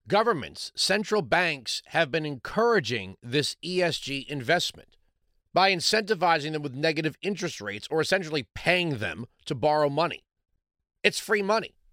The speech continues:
This was a bubble that's been building for years. That if you invest in things that are woke or green or diverse or whatever it is, if you fail, well, you failed with good intentions.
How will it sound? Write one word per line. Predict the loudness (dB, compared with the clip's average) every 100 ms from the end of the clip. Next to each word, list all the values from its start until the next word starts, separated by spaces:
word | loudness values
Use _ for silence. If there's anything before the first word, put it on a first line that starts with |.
| _ _ _ -2
This | 0 0
was | 2
a | 2
bubble | 4 4 4 2
that's | 2 0
been | -2
building | 0 2 2 0
for | -2 -4 -4
years. | -4 -6 -6 -8 -12 -12 _ _ _ _ _ _ _ _ _ _ _
That | 0 2
if | 0 -2
you | -4 -2 -2 0
invest | -2 2 2 2 -2
in | -8
things | -6 -4 -4 -2
that | -2 -2
are | -4
woke | -4 2 4 4 0 -18 -10
or | -6 -6
green | -2 0 0 0 0 0 -2
or | 0 0 2 0 -4 -16 _ -2
diverse | -2 2 2 4 4 0 -2
or | 0
whatever | 2 4 4 2 0
it | 4
is, | 4 4 0 -6 _ _ 0
if | 0 0
you | -6 -6
fail, | -6 2 4 4 4
well, | 2 2
you | 0
failed | -6 0 2 2
with | -2 -2
good | -2 -2
intentions. | -4 0 0 0 -10 -14